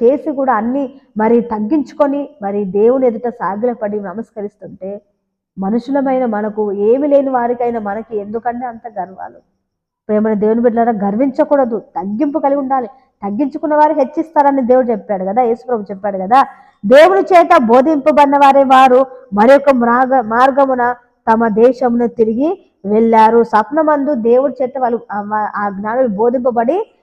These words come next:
"మీరు మరి ఎలా వచ్చారో అలా వెళ్ళకండి, మీరు వేరే మార్గం వెళ్ళండి" అని చెప్తే, దేవుని మాటకు లోబడి వారు ఆ మార్గం గుండా వెళ్ళిపోయారంట. చూడండి, నక్షత్రం ఏం చేసిందండి వీరికి?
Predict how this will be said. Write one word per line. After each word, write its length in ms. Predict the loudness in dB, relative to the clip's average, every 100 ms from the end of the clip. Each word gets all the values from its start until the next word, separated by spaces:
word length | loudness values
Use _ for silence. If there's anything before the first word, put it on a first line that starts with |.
| _ 2
"మీరు 380 | 4 4 2 -2 -10 -6
మరి 160 | -2
ఎలా 280 | 0 2 2
వచ్చారో 460 | 2 -2 2 2 4
అలా 220 | 2 0
వెళ్ళకండి, 640 | -2 -2 0 0 0 -6 -6
మీరు 240 | -4 -2
వేరే 440 | -2 -4 -4 -2
మార్గం 400 | -2 -2 0 -2
వెళ్ళండి" 340 | -2 -4 -4 -6
అని 160 | -6
చెప్తే, 420 | -8 -8 -8 -6 -8 _ _ -2
దేవుని 360 | 2 2 2
మాటకు 400 | 0 -2 -4 -6
లోబడి 640 | -6 -4 -4 -4 -4 -6 -8 _ -6
వారు 200 | -4 -6 -4
ఆ 160 | -4
మార్గం 680 | -2 -2 0 0 2 0 2
గుండా 220 | 2 2
వెళ్ళిపోయారంట. 840 | 0 -2 -4 -2 -4 -2 -6 -6 -10 -12 _ _ _ _ _ -8
చూడండి, 180 | -6
నక్షత్రం 480 | -8 -6 -4 -2 -2
ఏం 180 | -2 -4
చేసిందండి 440 | -6 -6 -6 -4
వీరికి? 520 | -6 -6 -4 -6 -8